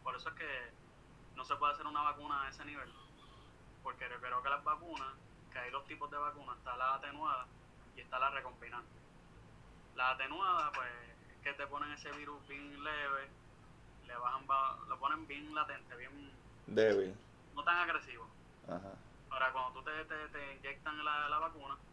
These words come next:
Speaker 1: A ti te da un poquito de fiebre, te dicen, "Toma Panadol", este, pero cuando, esa es más, un poquito más barata. Pero la que, la vacuna que es más cara es la recombinante. Ellos utilizan ahí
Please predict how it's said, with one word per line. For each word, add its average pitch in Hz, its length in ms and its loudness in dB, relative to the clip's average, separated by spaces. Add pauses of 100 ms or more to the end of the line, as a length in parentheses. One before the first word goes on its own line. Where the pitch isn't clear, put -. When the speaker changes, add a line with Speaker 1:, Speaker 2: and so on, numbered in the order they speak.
(520)
Speaker 1:
A 135 80 -6
ti 127 100 -6
te 135 80 -2
da 143 80 4
un 143 80 -4
poquito 131 320 -2
de 117 100 -8
fiebre, 160 440 -2
te 131 120 -6
dicen, 123 280 -12
"Toma 127 220 -6
Panadol", 151 920 2 (540)
este, 127 680 -8
pero 135 220 6
cuando, 127 440 -2
esa 139 180 0
es 165 80 4
más, 143 580 2 (600)
un - 60 -20
poquito 147 260 -2
más 127 200 -2
barata. 120 340 -2 (840)
Pero 131 140 4
la 127 120 6
que, 127 160 -2
la 127 260 4
vacuna 127 360 0
que 170 60 -6
es 175 80 -8
más 180 160 0
cara 143 300 0
es 123 60 -4
la 131 140 -2
recombinante. 123 640 -8 (880)
Ellos 135 220 -6
utilizan 160 460 -6
ahí 170 260 -6